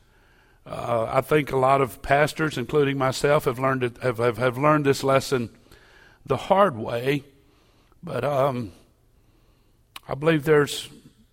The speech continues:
there's things that are said from the pulpit, from leadership and what have you,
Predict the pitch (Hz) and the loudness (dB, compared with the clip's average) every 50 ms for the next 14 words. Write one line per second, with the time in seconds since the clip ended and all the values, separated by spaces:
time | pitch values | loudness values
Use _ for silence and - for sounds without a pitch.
0 | _ _ _ _ _ _ _ _ _ _ _ _ _ _ - - - 127 143 139 | _ _ _ _ _ _ _ _ _ _ _ _ _ _ -20 -14 -2 2 2 2
1 | 131 - - - 185 180 175 160 - 175 156 139 139 131 - - - 170 165 156 | 2 0 -2 -2 -2 0 0 0 -2 -2 0 0 0 -2 -2 -4 -2 0 2 2
2 | 151 147 147 131 120 101 - - - - _ _ _ _ _ _ - - 135 131 | 4 2 2 -2 -4 -12 -16 -20 -20 -20 _ _ _ _ _ _ -8 -4 -2 -2
3 | 123 123 117 110 120 113 - - 165 160 151 156 - 156 156 151 147 - 131 123 | 0 -2 -4 -6 -6 -6 0 2 4 4 4 2 2 4 4 4 2 -2 -6 -2
4 | 135 147 147 139 143 139 - - 147 143 139 - 139 120 123 131 135 123 - 139 | 0 0 0 0 0 -2 -6 -2 0 0 0 0 -4 -8 -4 -4 -4 -2 -2 -4
5 | 131 123 123 131 131 127 123 | -4 -4 -4 -4 -4 -6 -6